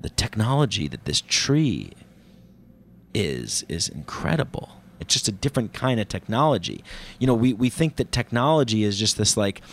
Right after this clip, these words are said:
these plastic, you know, square, you know, metal, metallic, you know, electr-, electric, uh, things. But it, it, technology is, is, it runs on electricity. We run on, on electricity. We are energy. Technology is energy. These,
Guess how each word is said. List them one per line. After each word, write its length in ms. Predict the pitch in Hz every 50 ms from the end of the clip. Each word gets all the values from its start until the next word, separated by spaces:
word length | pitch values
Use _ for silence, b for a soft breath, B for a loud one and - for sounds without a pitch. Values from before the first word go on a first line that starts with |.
| B B B B B B B -
these 160 | 113 113 104
plastic, 600 | - - - 117 123 131 127 117 - - 123 104 98 107 113 110
you 80 | 139 127
know, 100 | 113 107
square, 920 | - - - - - 120 123 123 123 123 123 120 120 120 120 117 117 B B B B B
you 60 | -
know, 80 | 117 113
metal, 600 | 110 113 120 127 127 123 127 123 120 117 117 117
metallic, 760 | 113 110 - - - 123 123 120 117 120 117 117 110 - -
you 60 | 117
know, 180 | 113 107 104 107
electr-, 640 | 90 101 113 117 113 - - - - - - - 87
electric, 1040 | 98 110 107 107 101 95 98 110 117 120 120 117 - - - 127 120 - - -
uh, 240 | 127 123 117 117 113 107 90 -
things. 280 | 165 165 151 127 - B B B B B B B B
But 120 | - 143 - - -
it, 460 | - - 151 139 113 - - - -
it, 140 | - - -
technology 600 | - 165 151 143 170 165 170 180 160 151 165 156
is, 100 | 139 120
is, 300 | 120 117 117 143 143 131
it 200 | 117 98 135 143
runs 260 | 127 139 147 151 156 156
on 80 | 151
electricity. 480 | 139 139 135 - - 180 180 156 147 135
We 460 | 117 113 127 160 185 208 208 202 190
run 280 | 170 123 113 135 135 135
on, 180 | 135 135 131
on 220 | 120 98 131 131 127
electricity. 400 | 127 127 - - 185 190 160 131
We 280 | 104 110 135 170 180
are 200 | 165 147 151 143
energy. 480 | 87 101 151 180 185 135 98 90 87 78
Technology 640 | - - 117 - 131 135 147 165 160 139 131 123 117
is 120 | 107 110
energy. 420 | - 87 139 175 170 117 104 104 92
These, 240 | 90 104 107 104 B